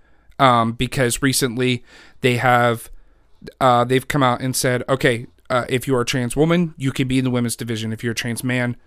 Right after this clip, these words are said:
you can be in the men's division." And she said, "I don't agree, I'm out." Right? The comments on the videos that I've seen are terrible. And it is, like, that it is not them giving their opinion.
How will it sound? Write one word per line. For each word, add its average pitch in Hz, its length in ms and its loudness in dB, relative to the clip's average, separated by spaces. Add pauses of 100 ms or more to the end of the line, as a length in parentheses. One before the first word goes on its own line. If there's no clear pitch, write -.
(120)
you 127 80 -4
can 120 80 -6
be 120 80 0
in 113 60 0
the 113 80 -2
men's 107 180 -4
division." - 480 -14
And 127 100 -8
she 127 140 -4
said, 120 320 0 (400)
"I 113 60 -6
don't 143 180 6
agree, 131 380 2
I'm 104 100 -6
out." 92 160 -12 (600)
Right? 110 260 -2 (1200)
The 135 140 2
comments 226 760 4
on 175 200 8
the 160 100 6
videos 175 720 4
that 156 160 6
I've 143 240 4
seen 165 640 0 (800)
are 127 320 2
terrible. 131 1300 0 (1500)
And 185 100 4
it 185 120 6
is, 170 220 0
like, 170 400 2
that 175 360 4
it 190 140 4
is 185 120 2
not 175 460 4
them 185 180 6
giving 196 320 4
their 220 140 4
opinion. 156 520 -2